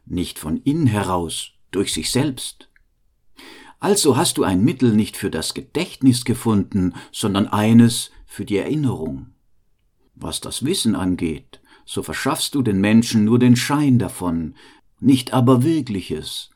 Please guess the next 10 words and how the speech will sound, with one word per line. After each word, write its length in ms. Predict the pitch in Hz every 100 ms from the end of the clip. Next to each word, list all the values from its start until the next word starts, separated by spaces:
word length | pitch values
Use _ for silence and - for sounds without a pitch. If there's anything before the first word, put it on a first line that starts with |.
| _ _
lebendiges 960 | 90 98 87 143 151 107 87 90 - 78
Wissen." 480 | - - 64 - _ _ _ _ _ _ _ _ _ _ _ _ _ _ _ _ _ _ _ -
Auch 320 | 110 110 -
Märchen 800 | 101 131 156 139 120 101 85 87
wurden 380 | - 131 139 107
in 160 | 90 92
vergangenen 560 | 90 87 110 131 92
Zeiten 460 | - 90 104 - 110
nicht 240 | 117 -
aufgeschrieben, 840 | 113 120 - 98 85 90 85 80